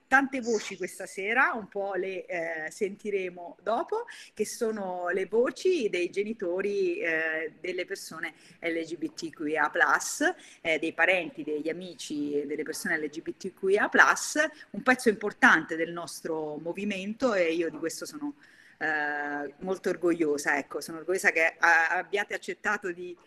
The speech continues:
di, di condividere con noi, eh, questo, questo percorso. Eh, oggi, ehm,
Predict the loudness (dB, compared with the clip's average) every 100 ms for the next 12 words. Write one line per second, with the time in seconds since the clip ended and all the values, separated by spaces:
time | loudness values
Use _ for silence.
0 | _ _ _ -6 -6 -4 -4 0 2 4
1 | 4 4 4 6 6 4 0 -6 -4 -2
2 | -2 0 -2 -2 0 0 0 -2 -6 -8
3 | -6 -6 -6 -10 -12 -10 -10 -10 -12 -14
4 | -18 -16 0 2 2 0 4 6 8 6
5 | 0 -2 2 2 2 2 2 0 0 -2
6 | -6 -10 -16